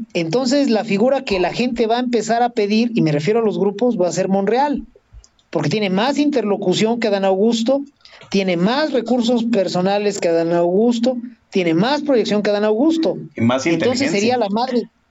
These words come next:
Speaker 1: mucha más inteligencia. ¿Por qué no es la primera opción Monreal? Porque saben que ese güey en la presidencia de la República, con tanta gente que, con la que tiene interlocución, en, en el Congreso, por ejemplo,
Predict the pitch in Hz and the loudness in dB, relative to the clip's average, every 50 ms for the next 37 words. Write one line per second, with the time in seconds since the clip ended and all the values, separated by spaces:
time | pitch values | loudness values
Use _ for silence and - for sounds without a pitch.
0 | _ _ _ _ _ _ 208 214 233 233 233 233 220 208 196 190 196 214 233 262 | _ _ _ _ _ _ 2 4 4 4 2 2 0 0 0 0 0 0 0 0
1 | 302 285 - 294 285 277 233 226 226 226 269 320 320 226 247 208 170 233 226 - | 0 0 2 2 2 2 2 2 2 2 2 2 2 2 2 0 -2 -4 -8 -10
2 | - - _ _ _ - 226 220 220 220 220 277 311 311 311 311 311 311 285 285 | -14 -18 _ _ _ -2 -2 0 0 0 0 -2 -2 0 2 0 2 2 2 -2
3 | 277 285 226 226 247 277 285 285 262 226 226 269 285 277 277 262 247 247 269 277 | -2 0 0 0 2 2 2 0 0 0 0 0 2 2 2 2 2 2 2 2
4 | 285 311 330 330 320 320 320 - _ _ _ _ _ _ _ - 170 160 165 170 | 2 0 0 -2 -4 -6 -8 -12 _ _ _ _ _ _ _ -4 -4 -2 -2 -2
5 | 165 156 185 277 294 294 277 233 226 262 294 - 277 254 233 269 285 285 277 240 | -2 0 0 0 0 0 0 -2 -2 -2 -2 0 0 0 0 0 0 0 0 0
6 | 214 220 175 165 165 226 269 277 294 294 262 233 214 196 202 220 214 247 262 262 | -2 -2 -4 -4 -2 -2 0 0 2 2 2 2 0 0 -2 0 0 0 0 2
7 | 262 269 247 262 262 262 254 - 170 165 160 156 240 277 302 302 311 269 233 233 | 0 0 0 0 0 0 -2 -4 -4 -4 -2 -2 -2 -2 -2 -2 -2 -2 -2 -2
8 | 247 254 262 254 247 240 233 254 247 247 247 247 - 165 160 160 165 160 160 156 | -2 -2 0 0 0 0 0 0 0 0 -2 0 2 2 2 2 2 0 -2 -2
9 | 156 151 156 160 185 240 247 247 240 233 208 185 190 - - 190 - 202 226 233 | 0 -2 -2 -2 0 0 0 0 0 -2 -2 -2 -2 -2 -2 -2 0 2 2 2
10 | 240 240 247 247 233 240 240 - - _ _ _ _ - - _ _ - - _ | 2 2 0 0 -2 -4 -6 -8 -12 _ _ _ _ -20 -20 _ _ -20 -20 _
11 | _ - - _ - - 233 269 285 285 277 269 262 247 240 190 202 190 185 180 | _ -20 -20 _ -4 -2 0 0 2 2 2 2 2 2 2 2 0 0 0 0
12 | 180 175 175 170 170 170 170 165 160 165 165 180 180 185 190 220 262 277 277 277 | 0 2 2 4 4 4 6 4 4 4 2 0 0 0 0 0 0 0 -2 -2
13 | 247 220 202 190 - 208 233 240 - 240 285 302 285 285 | 0 0 0 0 0 0 -2 0 2 2 2 2 0 -2